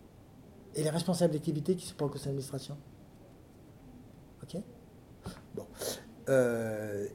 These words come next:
il y a eu, euh, euh, toute une discussion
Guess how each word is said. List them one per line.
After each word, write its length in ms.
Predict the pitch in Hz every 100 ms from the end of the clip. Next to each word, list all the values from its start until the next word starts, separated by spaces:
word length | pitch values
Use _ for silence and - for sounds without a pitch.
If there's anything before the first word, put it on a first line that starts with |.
| -
il 80 |
y 80 | 135
a 80 | 165
eu, 460 | 190 226 240 247 226
euh, 640 | 175 160 151 147 143 139 - - 135
euh, 320 | 135 131 127 123 117 110 - - - -
toute 220 | 202 220
une 100 | 214
discussion 840 | 180 180 - 185 - 196 214 226